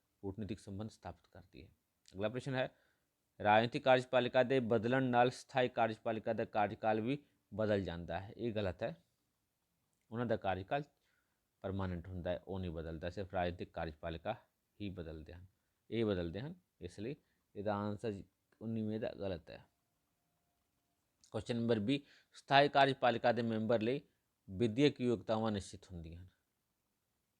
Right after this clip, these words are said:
ਇਹ ਸਹੀ ਹੈ, ਇਹਨਾਂ ਦੇ ਲਈ ਇੱਕ ਐਲੀਜੀਬਿਲਟੀ ਹੁੰਦੀ ਹੈ ਕਿ ਇੰਨੀ ਕੁਆਲੀਫਿਕੇਸ਼ਨ ਚਾਹੀਦੀ, ਬੀ ਏ, ਬੀ ਐਸ ਸੀ, ਬੀਐਡ ਔਰ ਕੀ ਕਹਿੰਦੇ ਬੀਟੈਕ, ਐਮ ਬੀ ਬੀ ਐਸ, ਕੁਛ ਵੀ ਹੋ ਸਕਦਾ ਹੈ।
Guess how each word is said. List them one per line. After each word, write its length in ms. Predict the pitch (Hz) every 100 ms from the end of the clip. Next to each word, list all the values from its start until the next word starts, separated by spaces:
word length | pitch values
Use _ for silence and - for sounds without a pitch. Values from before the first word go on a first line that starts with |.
| _ _
ਇਹ 120 | 104 101
ਸਹੀ 340 | 120 127 131
ਹੈ, 140 | 135 - _ _ _ _ _ _ _ _ _ _ _ -
ਇਹਨਾਂ 240 | 104 110 101
ਦੇ 100 | 107
ਲਈ 240 | 107 107
ਇੱਕ 180 | 101 _ -
ਐਲੀਜੀਬਿਲਟੀ 540 | 113 104 110 120 120 143
ਹੁੰਦੀ 300 | 127 117 127
ਹੈ 40 |
ਕਿ 200 | - 80
ਇੰਨੀ 240 | 98 98 98
ਕੁਆਲੀਫਿਕੇਸ਼ਨ 640 | 98 101 - - 107 104
ਚਾਹੀਦੀ, 520 | 98 92 95 98 95
ਬੀ 300 | 90 98 98
ਏ, 120 | 101
ਬੀ 280 | 90 98 95
ਐਸ 80 | 92
ਸੀ, 220 | - 98
ਬੀਐਡ 520 | 90 95 98 98 98 _ _ _ _ _ _ _ _ _ _ _
ਔਰ 360 | 87 85 87 87
ਕੀ 200 | - 92
ਕਹਿੰਦੇ 380 | - 90 87 90
ਬੀਟੈਕ, 580 | 87 95 101 95 90 87
ਐਮ 180 | 92
ਬੀ 100 | 92
ਬੀ 200 | 92 95
ਐਸ, 120 | 95 -
ਕੁਛ 260 | 110 -
ਵੀ 80 | 113
ਹੋ 100 | 110
ਸਕਦਾ 380 | 101 98 101
ਹੈ। 120 | 107